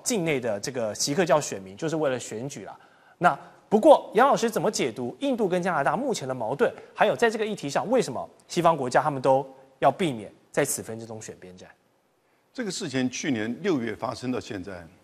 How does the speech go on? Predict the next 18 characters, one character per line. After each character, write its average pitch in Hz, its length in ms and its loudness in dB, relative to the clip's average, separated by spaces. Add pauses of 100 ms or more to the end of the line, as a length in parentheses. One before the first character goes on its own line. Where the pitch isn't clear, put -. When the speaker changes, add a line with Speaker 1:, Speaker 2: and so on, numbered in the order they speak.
(640)
Speaker 2:
我 127 80 -4
觉 151 140 6
得 180 100 6
加 185 120 6
拿 185 120 6
大 156 200 10 (420)
花 175 140 4
了 151 80 2
相 175 220 0
当 180 180 0
长 120 280 -6
的 143 60 -6
时 - 180 -8
间 120 240 -4
在 117 120 -6
做 110 200 -8
调 131 260 -2
查， 82 300 -12